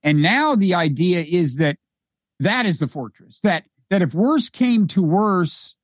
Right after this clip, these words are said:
and panic swept all the small banks, you know, the four big banks would be left standing, and through some kind of, you know, government, government orchestrated, uh, rejiggering, they would absorb the liabilities, blah, blah, blah.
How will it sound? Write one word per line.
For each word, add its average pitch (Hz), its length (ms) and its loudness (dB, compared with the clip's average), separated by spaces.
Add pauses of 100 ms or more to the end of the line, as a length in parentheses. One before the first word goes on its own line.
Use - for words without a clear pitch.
(400)
and 170 520 0
panic 240 420 2
swept 220 340 -4
all 196 180 0
the 170 100 -6
small 196 340 0
banks, 151 680 -2 (300)
you 175 80 2
know, 160 180 2
the 143 100 0
four 233 300 0
big 185 340 2
banks 185 360 -2
would 165 120 0
be 196 140 2
left 180 240 0
standing, 220 760 0
and 170 220 0
through 240 180 2
some 233 220 2
kind 208 280 2
of, 175 160 0
you 185 120 2
know, 156 180 2
government, 185 560 2
government 190 500 2
orchestrated, 175 920 0 (480)
uh, 151 400 2
rejiggering, 190 1040 2
they 175 140 2
would 165 180 2
absorb 165 600 2
the 147 100 -4
liabilities, 147 640 0
blah, 143 240 0
blah, 139 140 0
blah. 139 460 0